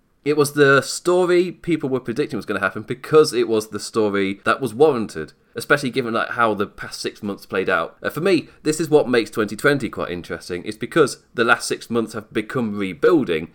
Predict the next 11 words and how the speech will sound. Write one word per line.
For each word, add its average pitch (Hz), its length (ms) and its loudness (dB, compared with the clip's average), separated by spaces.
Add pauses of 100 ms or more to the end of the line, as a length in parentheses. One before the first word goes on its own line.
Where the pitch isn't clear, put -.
That 101 140 0
gives 110 140 -6
you 98 100 -2
a 92 40 -8
very 120 300 0
shallow 113 360 -2
pool 113 240 -6
for 98 140 -10
who 101 160 -6
should 90 200 -14
win, 101 400 0